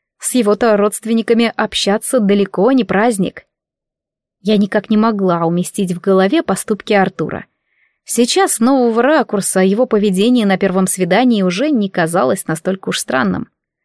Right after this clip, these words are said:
А поступок с телефоном и вовсе покорил до глубины души. Просто так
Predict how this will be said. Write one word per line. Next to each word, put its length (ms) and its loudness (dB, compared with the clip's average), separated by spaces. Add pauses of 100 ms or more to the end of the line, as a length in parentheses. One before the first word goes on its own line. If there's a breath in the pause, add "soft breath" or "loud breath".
(200)
А 100 -6
поступок 460 -2
с 60 -8
телефоном 520 2
и 40 2
вовсе 360 0
покорил 440 0
до 100 2
глубины 420 0
души. 460 -2 (340)
Просто 280 -6
так 240 -4